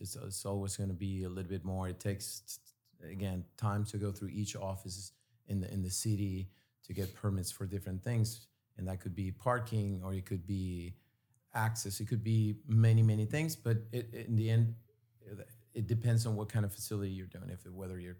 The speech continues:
putting only four courts and something minimal, and, and, but if the capacity and you're, you expect to have more courts,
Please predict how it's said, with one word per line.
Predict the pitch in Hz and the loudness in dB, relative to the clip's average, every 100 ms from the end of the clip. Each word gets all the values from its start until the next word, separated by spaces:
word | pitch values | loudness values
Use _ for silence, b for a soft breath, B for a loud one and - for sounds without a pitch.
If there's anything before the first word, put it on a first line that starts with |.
| - | -6
putting | 95 90 - | -4 -4 -6
only | 92 90 90 90 | -8 -8 -10 -6
four | 131 127 | -4 -2
courts | 131 135 123 - b b b b 107 | 0 0 0 -6 b b b b -6
and | 98 | -2
something | 107 107 113 | 0 2 2
minimal, | 120 113 110 110 110 | 4 4 4 0 -4
and, | 101 98 | -4 -4
and, | 98 98 98 | -4 -4 -4
but | 98 | -4
if | 98 | -2
the | 107 | -4
capacity | 113 - 127 120 113 104 | -4 0 0 0 0 -2
and | 104 | -2
you're, | 107 | -2
you | 107 107 | -2 -2
expect | 101 - 113 107 - | -4 -4 -2 -2 0
to | 107 | -2
have | 98 | 0
more | 101 113 113 | 0 2 2
courts, | 117 156 160 | 2 -4 -6